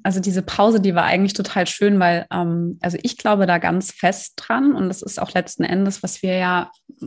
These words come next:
auch jetzt schon in anderen Folgen auch oftmals schon gesagt haben, ist, dass wir durch Yoga einfach so viel,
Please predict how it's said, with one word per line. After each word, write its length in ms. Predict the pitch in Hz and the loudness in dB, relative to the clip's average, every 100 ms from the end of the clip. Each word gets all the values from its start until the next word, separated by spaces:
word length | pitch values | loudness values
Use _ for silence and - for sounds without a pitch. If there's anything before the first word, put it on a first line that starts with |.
| - | -12
auch 100 | 170 | -6
jetzt 140 | 185 | -6
schon 180 | - 175 | -2 -2
in 80 | 170 | 0
anderen 240 | 180 185 | 0 0
Folgen 360 | 190 - 185 180 | 0 0 0 0
auch 200 | 180 - - - | -4 -6 -12 -8
oftmals 440 | 180 - 170 170 | -10 -6 -4 -4
schon 140 | - 180 | -2 -2
gesagt 460 | 180 175 185 - | 0 -2 -2 -2
haben, 200 | 185 180 | -2 0
ist, 160 | 180 - | -2 -4
dass 160 | 185 - | -8 -6
wir 60 | |
durch 200 | 185 - | -8 -2
Yoga 260 | 190 190 190 | -2 2 0
einfach 300 | 180 196 185 | 0 -6 -8
so 460 | - 202 208 226 | -2 2 4 4
viel, 720 | 220 - - 208 208 202 202 | 2 -6 -4 0 2 0 0